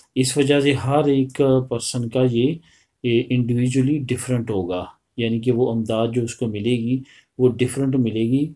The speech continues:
दूसरे शख्स की तरह नहीं मिलेगी। अगर किसी को चार सौ मिली है तो किसी को पाँच सौ मिलेगी, किसी को छः सौ मिलेगी, किसी को दो सौ मिलेगी। उसके रेंते की situation के मुताबिक और family मेंबरान की सिचुएशन के मुताबिक उसको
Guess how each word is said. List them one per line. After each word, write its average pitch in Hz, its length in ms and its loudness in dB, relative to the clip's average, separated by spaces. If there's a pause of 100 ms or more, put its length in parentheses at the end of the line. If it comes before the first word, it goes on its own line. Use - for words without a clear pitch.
(280)
दूसरे 135 720 0 (420)
शख्स - 380 -4
की 131 160 -2
तरह 117 260 -2
नहीं 113 220 -2
मिलेगी। 131 380 6
अगर 127 220 6
किसी 123 300 -6
को 127 140 0
चार 120 300 0
सौ - 160 -2
मिली 123 260 2
है 123 120 6
तो 127 140 -2
किसी - 260 -14
को 107 120 -8
पाँच 120 300 -2
सौ 139 120 -2
मिलेगी, 127 440 2
किसी 110 260 -18
को 104 120 -8
छः 117 240 -6
सौ 127 140 -2
मिलेगी, 123 460 4 (520)
किसी 104 220 -12
को 101 140 -6
दो 110 200 -4
सौ 135 180 -2
मिलेगी। 127 640 4
उसके 127 340 -2
रेंते 123 540 -2
की 131 320 -2 (320)
situation 131 580 0
के 135 80 -2
मुताबिक 117 520 0
और 120 140 -2
family 110 440 -6
मेंबरान 104 540 -6
की 110 80 -10
सिचुएशन 107 440 -10
के 107 140 -12
मुताबिक 95 480 -8
उसको 156 400 -6